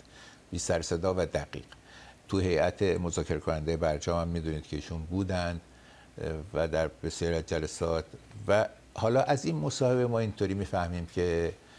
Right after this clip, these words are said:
اون بخشش که اداریه، عرض می‌کنم، بقیه‌اش خواهش می‌کنم شما هر نکته که جالب بود بگید. اه، می‌فهمیم که دفتر رئیس جمهور یک معاون سیاسی برای دفتر می‌خواسته. البته سیاسی معنی سیاست خارجی.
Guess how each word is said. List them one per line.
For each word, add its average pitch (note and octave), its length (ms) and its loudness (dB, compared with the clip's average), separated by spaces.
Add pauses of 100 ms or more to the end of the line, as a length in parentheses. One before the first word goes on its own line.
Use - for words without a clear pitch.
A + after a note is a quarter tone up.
(220)
اون F2+ 120 -2
بخشش E2+ 340 0
که F#2+ 220 -2
اداریه، E2 420 0
عرض D#2 260 0
می‌کنم، F2 340 -2
بقیه‌اش E2+ 340 0
خواهش E2+ 240 -4
می‌کنم E2+ 260 -4
شما D#2+ 220 -6
هر D#2+ 120 -2
نکته D#2+ 340 -6
که - 120 -10
جالب D#2 300 -4
بود F2 240 -8
بگید. E2 300 -6 (560)
اه، F#2 180 0
می‌فهمیم A2+ 600 0
که G#2+ 520 2 (140)
دفتر F#2+ 380 2
رئیس E2+ 400 0
جمهور F#2+ 760 -2 (580)
یک F2+ 520 -2
معاون F2 760 0
سیاسی E2+ 1000 0
برای E2+ 240 2
دفتر E2 420 0
می‌خواسته. - 520 -6
البته F#2+ 280 -4
سیاسی F2 380 -2
معنی E2 220 -4
سیاست D2+ 340 -6
خارجی. - 560 -8